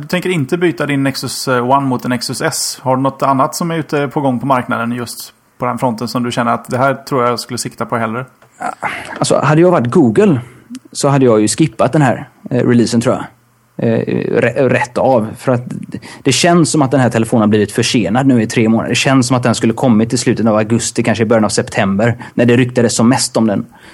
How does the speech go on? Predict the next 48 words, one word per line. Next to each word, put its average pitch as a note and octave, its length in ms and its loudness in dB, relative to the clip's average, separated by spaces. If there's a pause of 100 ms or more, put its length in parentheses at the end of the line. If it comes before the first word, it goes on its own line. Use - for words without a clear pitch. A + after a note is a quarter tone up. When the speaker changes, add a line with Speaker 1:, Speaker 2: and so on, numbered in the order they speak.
(160)
Speaker 2:
Eh, A2 180 0
det - 60 0
känns B2 200 0
som B2+ 60 2
att A2+ 60 0
det A2+ 60 2
blivit A2+ 180 4
någon A#2 180 4
försening G#2 480 0
på - 80 -2
det, G2+ 200 2
eh, A#2+ 180 0 (1400)
ja, - 220 0 (160)
u-, C#3 260 0
under B2 220 4
tiden A#2+ 380 2
där. A#2 220 2 (400)
Så C#3 120 -2
hade C#3+ 180 4
jag E3+ 100 6
varit C#3 160 2
Google A#2+ 280 4
så A#2+ 100 0
hade B2 100 4
jag A2+ 160 2
skippat E3 340 0
den D#3 80 2
här C3+ 80 4
releasen, A#2+ 640 2 (160)
te-, D3 140 2
teamat C#3+ 380 2
upp B2 120 0
med B2 240 2
typ B2 140 -2
Motorola, B2 640 4
som B2 140 2
nu A#2 80 4
har, G#2 220 4
eh, G#2 260 2 (420)
ett - 200 -4
par A#2 260 4
stycken G#2+ 600 0
dual-core A2 540 2
processor-, - 500 0
eh, A#2+ 220 4
dual-core-telefoner A2+ 1160 2
på C3 100 -2
gång A#2 300 2